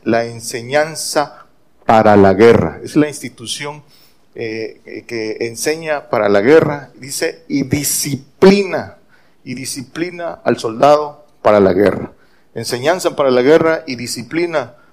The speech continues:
al soldado para la guerra. Es un servicio o profesión militar.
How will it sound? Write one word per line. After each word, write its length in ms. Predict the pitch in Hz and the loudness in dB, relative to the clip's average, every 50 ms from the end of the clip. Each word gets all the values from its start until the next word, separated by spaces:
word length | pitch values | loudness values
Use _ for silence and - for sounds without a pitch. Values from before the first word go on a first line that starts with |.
| _ - | _ -10
al 180 | - - 110 110 | -6 -4 -4 -4
soldado 680 | - 127 117 117 139 139 151 151 143 120 - - - - _ - | -4 -6 -2 4 4 6 6 6 2 0 -6 -10 -18 -8 _ 2
para 180 | 117 104 104 | 6 6 8
la 120 | 104 98 98 | 8 6 6
guerra. 400 | 98 202 98 - - - 80 - - _ _ _ _ _ _ - | 6 6 6 6 4 0 -2 -4 -12 _ _ _ _ _ _ -2
Es 400 | 147 147 - - - - - - | 0 0 0 -4 -8 -8 -10 -14
un 180 | 156 160 156 | -14 -12 -10
servicio 800 | - - 151 135 135 123 151 165 160 - - 170 156 151 139 131 _ _ _ _ _ _ _ _ - | -6 -4 -2 -2 -2 -4 -6 -8 -8 -10 -10 -8 -10 -10 -12 -14 _ _ _ _ _ _ _ _ -8
o 160 | 131 - - | -8 -8 -6
profesión 840 | - 120 120 - 131 117 - - 147 147 151 151 151 151 143 - _ | -6 -6 -6 -6 -8 -8 -8 -8 -10 -10 -10 -10 -12 -14 -20 -20 _
militar. 840 | - 127 123 123 120 120 113 - - 131 135 131 - 113 - - | -20 -16 -10 -6 -6 -6 -4 -2 0 2 2 2 0 -4 -6 -16